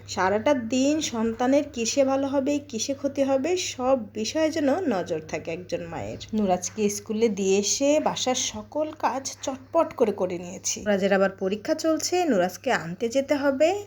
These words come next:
আমার ছেলেটি এসে টায়ার্ড হয়ে পড়বে, তাই তো ওর জন্য একটু শরবত বানিয়ে রেখে যাচ্ছি।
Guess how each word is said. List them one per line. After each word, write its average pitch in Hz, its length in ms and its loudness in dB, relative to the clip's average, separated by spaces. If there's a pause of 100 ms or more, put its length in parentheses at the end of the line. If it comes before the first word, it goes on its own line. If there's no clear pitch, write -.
আমার 180 360 -6
ছেলেটি 202 640 -2
এসে 226 360 4 (140)
টায়ার্ড 196 380 2
হয়ে 285 120 0
পড়বে, 294 680 -2 (160)
তাই 160 280 -4
তো 226 100 0
ওর 214 120 0
জন্য 254 200 4
একটু 269 220 0
শরবত 202 460 0
বানিয়ে 180 300 4
রেখে 170 260 0
যাচ্ছি। 170 460 -6